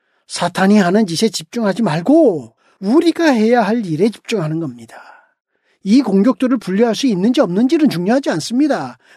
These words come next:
각각을 정확하게 정리할 수 있느냐 없느냐도 중요하지 않습니다. 사탄의 모든 교묘한 공격을 완벽하게 분석하는 거 중요하지 않습니다. 할 수도 없습니다.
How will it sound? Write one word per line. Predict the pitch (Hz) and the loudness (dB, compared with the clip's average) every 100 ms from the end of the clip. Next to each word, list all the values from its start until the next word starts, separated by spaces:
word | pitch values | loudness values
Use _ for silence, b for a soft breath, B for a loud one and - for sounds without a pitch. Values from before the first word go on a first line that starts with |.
| - | -12
각각을 | 180 170 240 302 | -8 -2 2 2
정확하게 | 190 196 - 254 294 | 2 0 0 -4 -2
정리할 | 196 196 226 | -2 2 0
수 | 226 | 0
있느냐 | 262 180 226 311 | -2 0 0 0
없느냐도 | 180 214 277 285 | 0 0 0 0
중요하지 | 247 180 175 254 285 | -4 -2 -2 -2 -2
않습니다. | 160 - 156 220 240 151 b b | -6 -8 -8 -8 -8 -12 b b
사탄의 | - 180 180 214 311 | -8 -8 0 2 4
모든 | 240 170 185 269 294 | 4 4 2 4 2
교묘한 | 214 170 165 208 269 269 | 2 -2 0 0 2 0
공격을 | 170 170 165 202 294 | -2 -4 -2 0 0
완벽하게 | 220 160 214 - 208 | -2 0 -2 -2 -4
분석하는 | 254 170 156 - 226 285 | -4 -4 -6 -2 2 4
거 | 294 | 2
중요하지 | - 180 202 233 311 | -2 0 0 0 -4
않습니다. | 151 - 202 277 - b | -4 -4 -2 -2 -4 b
할 | - - 262 | -4 0 0
수도 | - 370 | 0 0
없습니다. | 349 - 180 156 151 202 | 0 -2 -8 -8 -8 -14